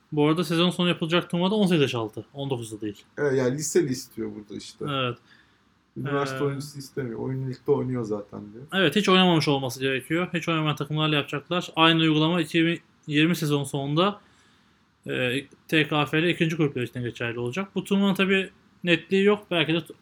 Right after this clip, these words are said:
Speaker 1: karma yaparlar. Karma maç yaparlar belki de. Yani. Doğu
Speaker 2: Göreceğiz
Speaker 1: batı
Speaker 2: abi.
Speaker 1: yaparlar.
Speaker 2: Yani
Speaker 1: Ve-, West
Speaker 2: hazır yaz olsun.
Speaker 1: Aha.
Speaker 2: Görelim yani. Sezon başlasın bitsin de bunu
Speaker 1: <laughs>
Speaker 2: görürüz.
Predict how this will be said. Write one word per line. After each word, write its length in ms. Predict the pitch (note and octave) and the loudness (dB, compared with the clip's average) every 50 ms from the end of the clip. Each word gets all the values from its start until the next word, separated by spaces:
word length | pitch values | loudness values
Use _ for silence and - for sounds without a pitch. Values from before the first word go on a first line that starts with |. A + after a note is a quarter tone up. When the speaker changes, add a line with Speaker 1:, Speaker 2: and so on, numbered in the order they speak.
| _ _ | _ _
Speaker 1:
karma 280 | - F3+ E3 D#3+ D3+ | -2 0 2 2 2
yaparlar. 500 | C#3+ B2+ - - B2 A#2+ A#2+ C3 B2+ - - _ _ _ - | 2 0 0 -2 -4 -4 -4 -4 -6 -8 -12 _ _ _ -2
Karma 180 | D#3 D3 C3+ | -2 0 0
maç 240 | C3+ D3 C#3+ B2 - | 0 -2 -2 -2 -4
yaparlar 420 | B2+ A2+ - A2+ A2 A2+ A2+ A2+ A2+ | -8 -8 -8 -8 -8 -8 -8 -10 -10
belki 280 | A#2 A2+ G#2+ - A#2+ | -12 -14 -14 -16 -16
de. 60 | A#2 | -16
Yani. 260 | A#2+ B2 B2 C3 B2+ B2 | -16 -16 -16 -14 -4 0
Doğu 220 | B2+ C3 C3 C3 | 2 2 2 2
Speaker 2:
Göreceğiz 140 | B2+ B2+ D3+ | 2 2 2
Speaker 1:
batı 120 | D#3 D3+ | 2 2
Speaker 2:
abi. 60 | D#3 | 2
Speaker 1:
yaparlar. 400 | D3+ D3 C3+ B2+ A#2 B2 B2+ C3+ | 2 2 0 0 -2 -2 -4 -4
Speaker 2:
Yani 240 | C#3 C#3+ C3+ B2+ A#2 | -4 -4 -4 -4 -6
Speaker 1:
Ve-, 40 | A#2+ | -4
West 200 | B2 C#3+ C#3 C3 | -2 -2 0 2
Speaker 2:
hazır 380 | D#3 D#3+ D3 D#3 D3 - C3 C3 | 0 0 0 -4 -8 -8 -4 -2
yaz 240 | D3+ D3+ D#3 D3 | 0 0 0 2
olsun. 560 | D3+ D3 C#3+ C#3 - - - B2+ C3 B2+ B2+ B2 - _ _ _ _ _ _ - | 2 2 2 2 0 -8 -12 -10 -10 -10 -10 -14 -18 _ _ _ _ _ _ -10
Speaker 1:
Aha. 440 | B2+ B2+ B2 B2 A#2+ - C3 C#3 B2+ - _ _ _ _ _ _ _ _ | -6 -6 -6 -6 -8 -10 -12 -14 -14 -18 _ _ _ _ _ _ _ _
Speaker 2:
Görelim 420 | - C3+ C#3 C#3+ C#3+ C#3+ D3 C#3 B2+ | -4 0 2 2 2 2 -2 -6 -8
yani. 240 | A#2 A2+ A2+ A2+ A2 - _ _ _ _ _ _ _ | -10 -10 -12 -14 -16 -18 _ _ _ _ _ _ _
Sezon 480 | - - - C#3+ C#3 C#3 D3+ D#3+ D#3+ D3+ | -20 -6 -4 -2 0 2 2 2 2 4
başlasın 480 | D3+ D3 C#3+ - D3+ C#3+ - - D#3 | 2 2 2 0 -6 -6 -6 -8 -8
bitsin 300 | D3+ - - - - F3 | -8 -8 -10 -10 -6 -2
de 60 | D3+ | 2
bunu 300 | C#3 F3+ C#3 G#3+ A3+ D#3 | 2 2 4 4 2 2
Speaker 1:
<laughs> 0 | |
Speaker 2:
görürüz. 380 | - G#3+ G#3 - - A#2 - - | 2 2 2 2 0 -2 -6 -10